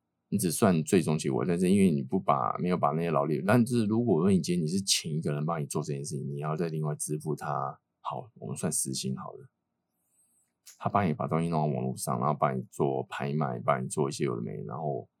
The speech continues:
最后他下去seven那边帮你面交。对，那这是因为只是seven，但是如果今天你请了这工读生，哎，你去骑车去那个哪里哪里帮我面交，比较远，那油钱你还要算，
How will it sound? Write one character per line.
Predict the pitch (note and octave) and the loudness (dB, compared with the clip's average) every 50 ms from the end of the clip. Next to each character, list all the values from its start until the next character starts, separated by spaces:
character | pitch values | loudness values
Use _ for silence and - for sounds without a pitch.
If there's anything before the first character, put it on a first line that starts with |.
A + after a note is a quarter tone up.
| _ _ _ _ _ - | _ _ _ _ _ -2
最 | - E2+ | 2 2
后 | F2 F2+ | 4 4
他 | G2 E2 D#2+ D2 C2+ - | 4 2 0 0 -4 -4
下 | - - D#2 | -4 -2 0
去 | D#2 - E2+ E2 D#2 D2 C#2+ - - _ _ | 0 2 2 4 4 4 2 0 -4 _ _
seven | - - - - F2+ E2 D#2+ D#2 C#2+ | -8 -4 -2 2 2 2 4 2 2
那 | C#2 D2 | 2 2
边 | C#2+ C#2+ | 2 2
帮 | D#2 C#2+ C#2 | 2 2 4
你 | C#2 | 2
面 | D2+ C#2+ - A#1 | 2 0 0 -2
交。 | - - C#2+ G#1 G1+ - - B2 - _ _ _ _ _ _ _ _ _ _ _ _ _ _ _ - | -4 -2 -2 -2 -2 -4 -8 -12 -18 _ _ _ _ _ _ _ _ _ _ _ _ _ _ _ -4
对， | - - - - - _ _ _ _ _ _ _ _ _ _ _ _ _ | -4 -4 -4 -8 -16 _ _ _ _ _ _ _ _ _ _ _ _ _
那 | - C3 B2+ G#2+ F#2 - - - _ - | 2 4 6 6 4 2 0 -8 _ 2
这 | - A2+ B2 | 4 4 6
是 | C3 C3 B2 | 6 6 6
因 | A#2 G2 | 6 6
为 | E2 D#2+ | 6 4
只 | D2+ D#2 E2 | 2 2 2
是 | - - E2+ | 2 2 4
seven， | E2 D2+ D2+ C#2 C#2+ D#2+ | 4 4 2 2 2 2
但 | F#2+ F#2+ | 2 2
是 | G2 G2+ | 2 2
如 | F#2+ G2 F2+ | 4 4 4
果 | E2 D#2 D#2+ | 4 2 0
今 | - - F2 | 0 -2 -2
天 | E2+ E2+ | -2 -2
你 | E2 D#2 - - - _ _ _ _ _ _ _ | -2 -2 -4 -6 -8 _ _ _ _ _ _ _
请 | - - - F2 | -8 -4 -4 -2
了 | F2 | 0
这 | F2+ F#2+ | 2 2
工 | - - E2+ E2+ | 2 2 0 0
读 | D#2+ D2+ | 0 -2
生， | E2 - | -2 0
哎， | - G2+ A#2 B2 | 0 2 2 2
你 | B2+ A#2+ F2+ D#2+ | 2 2 0 0
去 | - - G#2+ G#2 F#2+ F2 | 0 0 0 2 2 2
骑 | D#2+ - - F2+ | 0 0 0 2
车 | F#2+ F#2+ | 2 2
去 | F#2 G2+ F#2+ F#2 | 2 4 4 4
那 | F#2 F#2 | 4 4
个 | F2 | 2
哪 | D#2+ D2 C#2+ | 2 0 0
里 | D#2 D2+ | 0 0
哪 | D2 D2+ D2 | 0 0 -2
里 | C#2 | -2
帮 | D2+ C#2+ | -2 -4
我 | C#2+ D2 | -4 -4
面 | C#2 C2+ C#2 | -4 -6 -8
交， | C#2+ D2 C2+ A1 - - _ _ _ _ _ _ _ | -8 -8 -8 -8 -10 -12 _ _ _ _ _ _ _
比 | _ - | _ -4
较 | E2 F2 D#2 | -2 0 0
远， | D#2 D2 C2 G#1+ A#1 C2 - | 0 0 -2 -4 -6 -6 -4
那 | - F2 | -2 -2
油 | D#2+ D#2 D2+ D2 | 0 0 0 -2
钱 | C#2+ - - | -2 -4 -4
你 | C#2+ C#2 C#2 | -6 -6 -6
还 | C2+ | -8
要 | C2+ C#2+ D2+ | -10 -10 -10
算， | - - - - - - | -8 -6 -6 -6 -6 -8